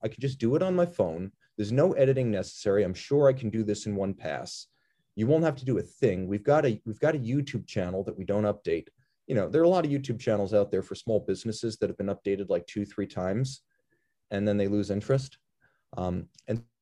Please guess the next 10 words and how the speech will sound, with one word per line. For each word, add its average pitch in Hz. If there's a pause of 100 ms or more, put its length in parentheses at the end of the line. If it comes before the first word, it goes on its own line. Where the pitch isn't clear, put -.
(320)
a -
YouTube 127
channel 92
that 95
they'd 101
updated 107
a 98
handful 107
of 95
times, 98